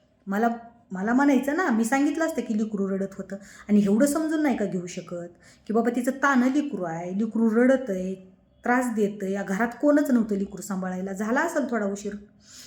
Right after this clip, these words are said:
आणि सासूचे हात मोडले नव्हते, सासू ही आल्यावर भाकरी दोन करू शकत होती ना, पण नाही. आजकालच्या सासूला ना समजून घ्यायचं हीच नाही. आणि तुम्हाला काय वाटतंय, त्या सुनेने केलं ते चुकीचं होतं का योग्य होतं?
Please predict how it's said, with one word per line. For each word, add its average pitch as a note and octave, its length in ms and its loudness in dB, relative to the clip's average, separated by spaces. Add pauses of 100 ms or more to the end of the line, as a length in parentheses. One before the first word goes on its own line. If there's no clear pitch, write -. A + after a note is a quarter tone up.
(120)
आणि A3 400 2
सासूचे A3 420 -2
हात D4+ 220 0
मोडले F4 340 4
नव्हते, D4 640 0
सासू G#3 380 -2
ही D4+ 80 4
आल्यावर F4 340 4
भाकरी F4+ 300 2
दोन F4+ 200 0
करू G4 160 4
शकत D4+ 320 -2
होती A#3+ 200 -2
ना, D#4+ 140 -4 (640)
पण G#3 160 2
नाही. - 200 -8 (440)
आजकालच्या A#3 460 -2
सासूला A3+ 460 -2
ना F3+ 280 -10
समजून C4 540 4
घ्यायचं A#3 460 0
हीच G#3+ 320 -4
नाही. F#3+ 160 -2
आणि G#3 220 0
तुम्हाला A#3 240 0
काय B3 160 -2
वाटतंय, F#3 360 -4
त्या F3+ 140 -10
सुनेने G#3 360 0
केलं B3+ 240 0
ते B3+ 120 -6
चुकीचं - 400 -6
होतं A#3+ 220 -2
का A3 100 -6
योग्य F3 340 -4
होतं? - 260 -16